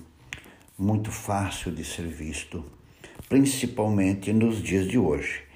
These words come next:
Ele sempre existiu, mas parece que, eh, em nosso tempo agora ele aflorou, ele, eh, explodiu quase em alguns momentos. E eu tenho uma pergunta a te fazer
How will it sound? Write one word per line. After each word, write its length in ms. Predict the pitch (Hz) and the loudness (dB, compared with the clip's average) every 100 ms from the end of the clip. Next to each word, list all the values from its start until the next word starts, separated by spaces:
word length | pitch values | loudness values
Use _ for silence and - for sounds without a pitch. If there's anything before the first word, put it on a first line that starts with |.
| - - - | -20 -16 -2
Ele 240 | - 180 | 0 2
sempre 420 | 170 - 139 135 | 2 6 6 6
existiu, 680 | 131 143 147 - - 76 - - _ _ - - | 4 4 2 0 -2 -2 -6 -18 _ _ -14 -4
mas 160 | 104 107 | -4 -2
parece 640 | - 113 101 110 - - | -2 -2 0 0 -2 -6
que, 500 | - 107 95 90 - - - - _ - - | -2 -2 -2 -4 -12 -20 -20 -20 _ -20 -8
eh, 280 | 95 95 90 | 0 2 2
em 60 | 90 | 2
nosso 360 | 95 123 - | 0 0 -2
tempo 420 | 95 90 95 95 | -6 -6 -6 -6
agora 680 | 85 85 87 92 92 87 87 | -8 -6 -6 -4 -4 -6 -8
ele 260 | - 95 92 | -4 -2 -2
aflorou, 760 | 95 - 107 101 90 87 - - - _ - - _ 87 | -4 -2 2 2 2 -2 -6 -12 -20 _ -20 -20 _ -2
ele, 920 | 95 92 90 92 90 85 82 76 - - - - - - | 0 0 0 0 0 0 -2 -4 -10 -20 -20 -20 -20 -8
eh, 640 | 87 87 82 82 82 82 | -2 0 0 -2 -4 -6
explodiu 800 | 76 - - 123 104 104 123 120 | -8 -6 6 6 6 6 6 6
quase 460 | 85 85 90 85 87 | 2 0 -2 -2 -4
em 100 | 85 | -2
alguns 420 | 82 82 87 82 | -2 -4 -4 -4
momentos. 640 | 82 82 78 69 - - | -4 -4 -4 -8 -12 -10
E 60 | 101 | -4
eu 120 | 127 | -2
tenho 260 | 127 165 165 | 0 2 2
uma 80 | 165 | 2
pergunta 560 | 170 151 127 143 139 | 2 4 8 8 6
a 20 | |
te 140 | 104 95 | 0 -2
fazer 580 | - 76 - 107 123 | -4 -6 -2 -2 -2